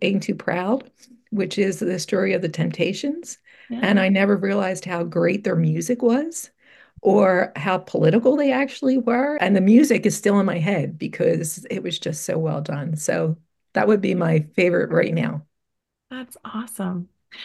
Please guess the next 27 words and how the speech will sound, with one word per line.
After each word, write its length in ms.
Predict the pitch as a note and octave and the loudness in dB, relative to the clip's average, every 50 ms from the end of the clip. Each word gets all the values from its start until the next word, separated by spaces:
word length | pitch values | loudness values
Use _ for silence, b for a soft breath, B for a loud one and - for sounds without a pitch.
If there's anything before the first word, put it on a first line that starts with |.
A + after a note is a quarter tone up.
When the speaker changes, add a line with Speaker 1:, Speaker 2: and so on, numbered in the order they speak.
| B B B B | B B B B
Speaker 2:
All 240 | - F#3+ G3 A3+ B3+ | -4 -2 -2 0 0
right. 400 | B3+ A#3 A#3+ G#3+ - - - - - _ _ - | -2 0 -2 -2 -4 -6 -10 -16 -20 _ _ -8
So 120 | - G#3 | -2 0
you've 180 | A3 G#3+ G#3 - | 0 0 0 -4
talked 520 | - - - - C4 B3+ B3 F#3 F3 - - - | -8 -6 -2 2 2 2 2 0 -4 -8 -4 -4
a 100 | G#3 G3 | -4 -4
ton 540 | - - - - - A#3+ A#3 G#3+ G#3 G3 | -4 -8 -6 -2 0 2 4 4 4 4
about 680 | - - G3 G3 G3 F#3+ F#3 F3+ F3+ F3+ F3 E3 - B B B B B B B B B B _ | 2 2 2 4 4 6 6 6 6 4 4 2 0 B B B B B B B B B B _
adding 340 | A3 G#3+ G#3+ G#3+ G#3+ A3 G#3+ | 0 2 4 4 4 4 6
value 420 | G3 F#3+ F#3 F#3+ F#3+ F#3+ F#3 G3 | 6 6 6 6 4 4 2 2
to 80 | F#3 F#3 | 0 0
people 600 | F3+ - - G3 F#3 F#3 - F#3 F3+ F3 E3+ E3+ | -2 -4 -4 -4 -4 -2 0 2 2 4 4 2
and 180 | E3+ E3+ F3 | 2 0 0
bringing 280 | F3 G#3 G#3 G#3+ A3 A3 | 0 0 0 2 2 2
your 120 | G#3+ G#3 | 0 0
best 300 | F#3+ E3+ E3+ F#3+ - - | 0 -2 -2 -2 -4 -4
self 320 | - G3 E3+ E3 E3+ - _ | -4 -4 -4 -4 -6 -10 _
to 100 | - G3 | -10 -8
work. 520 | F3 F3 G#3+ G3+ F3 D3 A#2 - - - - _ _ _ _ _ _ | -2 2 4 6 6 4 2 0 -6 -16 -20 _ _ _ _ _ _
So 400 | _ - - G3+ G3 F#3+ F3+ - - | _ -8 -4 0 0 2 0 0 -2
my 220 | F#3+ F#3+ A#3 D#4+ | -2 -2 -2 -2
question 460 | F4 - A#3 G#3+ - - - F3+ F3+ | 0 0 -2 -2 -2 -2 -2 -2 0
is, 320 | F3 E3 D#3+ D#3+ E3+ - - B B B B B B B B B | 0 0 -2 -4 -6 -8 -12 B B B B B B B B B
that 160 | - B3+ B3+ C4 | -4 -2 0 0
means 240 | C4 C4 B3 A3+ | 2 2 2 2
that 200 | G#3+ G#3+ G3+ - | 0 0 -2 0
you're 560 | - G3 F#3+ F#3+ F#3+ F#3+ F#3+ F#3+ G3 F#3+ F#3 | 0 2 2 4 4 4 4 4 2 0 -4